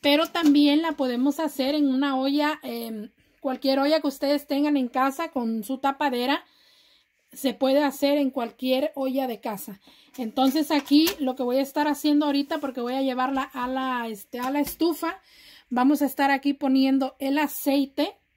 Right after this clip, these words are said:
Vamos a poner aquí todo el aceite. Y le voy a estar poniendo aquí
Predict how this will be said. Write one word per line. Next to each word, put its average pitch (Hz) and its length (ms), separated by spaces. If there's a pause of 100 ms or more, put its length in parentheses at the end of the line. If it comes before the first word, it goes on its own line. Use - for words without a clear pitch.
(2750)
Vamos 220 280
a 220 100
poner 214 280
aquí 214 200
todo 233 320
el 226 80
aceite. 247 680 (3000)
Y 330 280 (360)
le 247 160
voy 262 200
a 320 40
estar 311 400
poniendo 302 580
aquí 294 440